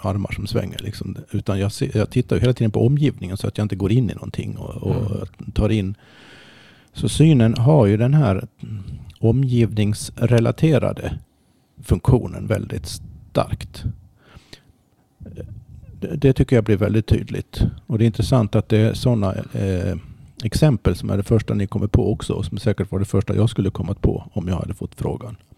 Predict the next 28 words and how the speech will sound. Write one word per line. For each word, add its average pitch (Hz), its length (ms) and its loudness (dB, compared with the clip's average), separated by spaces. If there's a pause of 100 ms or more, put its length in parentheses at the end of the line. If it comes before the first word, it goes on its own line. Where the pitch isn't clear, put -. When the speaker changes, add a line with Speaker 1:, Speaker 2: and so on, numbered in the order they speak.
(1700)
Speaker 1:
Sen 131 200 2
finns 175 220 4
det 143 160 4
andra 139 240 6
lite 120 200 4
mer 131 140 6
subtila 139 500 2
sidor 110 360 4
av 104 40 2
synen 110 460 2
också, 147 240 0
tänker - 340 -6
jag, 101 260 -2
som 110 180 0
vi 104 240 0
inte 117 260 -2
talar 123 300 2
så 110 100 -4
mycket 120 240 0
om. 101 320 2 (1120)
Och 113 80 2
det 117 80 4
säger 135 200 6
också 160 200 2
någonting 110 300 2
om 95 100 -2
vår 101 200 -2
kultur. - 560 0